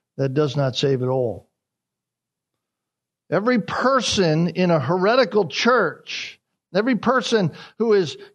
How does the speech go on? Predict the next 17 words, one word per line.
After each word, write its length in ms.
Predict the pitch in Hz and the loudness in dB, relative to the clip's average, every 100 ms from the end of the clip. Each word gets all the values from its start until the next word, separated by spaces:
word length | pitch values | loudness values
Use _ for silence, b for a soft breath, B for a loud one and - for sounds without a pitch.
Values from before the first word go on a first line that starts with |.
| - | 0
confused 880 | 214 196 - 214 269 262 208 - | 2 2 -2 -2 2 4 2 0
concerning 580 | - 190 - 247 240 226 | -2 0 0 0 2 2
the 100 | 185 | 0
doctrine 500 | 147 190 254 262 277 | 2 2 0 0 0
of 100 | 233 | 0
salvation 640 | - 226 220 226 233 240 202 | 2 2 2 2 2 0 2
by 180 | 185 | 2
faith 340 | 165 233 254 240 | 2 0 0 2
alone 420 | 214 190 190 190 | 2 4 2 2
will 160 | 180 180 | 2 0
find 640 | - 254 247 202 180 180 | 0 2 4 4 2 2
that 100 | 180 | 2
his 260 | 175 247 | 4 2
or 120 | 240 202 | 2 2
her 320 | 202 226 226 | 2 2 2
supposed 720 | - 180 185 294 330 226 180 | 2 0 4 2 4 0 0
salvation 800 | 190 175 160 165 165 - 170 | 2 2 2 0 0 0 -2